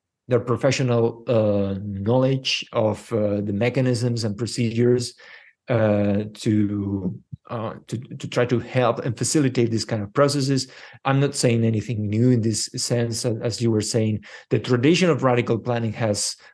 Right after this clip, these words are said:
long reflected, uh, uh, about this. John Friedman, speci-, especially.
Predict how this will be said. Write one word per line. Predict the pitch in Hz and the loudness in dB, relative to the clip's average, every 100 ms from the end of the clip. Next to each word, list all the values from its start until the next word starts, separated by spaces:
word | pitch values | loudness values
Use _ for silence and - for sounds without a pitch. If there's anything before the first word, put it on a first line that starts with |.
| - | -8
long | 113 107 117 139 139 135 | -2 2 4 4 4 2
reflected, | 117 107 123 - 120 - | 0 -2 -2 -2 -4 -4
uh, | 117 | -4
uh, | 107 - 120 - - - | -4 -4 -8 -8 -16 -10
about | 127 110 98 | -4 -2 2
this. | 117 139 139 - | 4 4 2 -2
John | - 120 107 | 0 0 2
Friedman, | 127 117 113 | 0 2 -2
speci-, | 110 - 107 127 127 | -4 -4 -4 -4 -6
especially. | 120 127 113 131 139 | -2 -2 0 0 -2